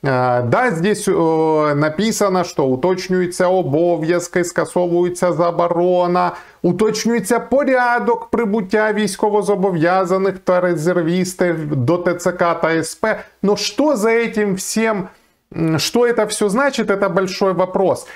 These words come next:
И мне думается, например, вот этот уточнюється порядок прибуття військовозобов'язаних та резервістів. Вот, э, здесь у меня есть подозрение, что скажут, э, что во время мобилизации все должны там явиться в Т Ц К и С П.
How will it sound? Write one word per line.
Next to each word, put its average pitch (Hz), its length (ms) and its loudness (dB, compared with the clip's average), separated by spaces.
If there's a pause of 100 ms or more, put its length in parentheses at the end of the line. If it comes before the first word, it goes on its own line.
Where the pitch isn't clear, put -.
(120)
И 160 80 0
мне 202 200 2
думается, 208 480 0
например, 196 680 0
вот 180 180 2
этот 185 340 0
уточнюється 202 800 0
порядок 254 600 0
прибуття 185 520 0
військовозобов'язаних 147 1300 0
та 135 160 0
резервістів. 139 720 0 (280)
Вот, 165 300 -2
э, 165 260 2
здесь 208 380 0
у 202 60 0
меня 185 200 2
есть 196 220 0
подозрение, 160 580 0
что - 220 -6
скажут, 175 460 -2 (300)
э, 131 380 2
что 127 240 -2
во 131 120 2
время 160 340 0
мобилизации 156 760 0
все 180 240 0
должны 120 440 0
там 98 200 -4
явиться 110 420 0
в - 100 -6
Т 104 100 -2
Ц - 160 -6
К 117 240 -2
и 104 140 2
С 98 240 -4
П. - 220 -4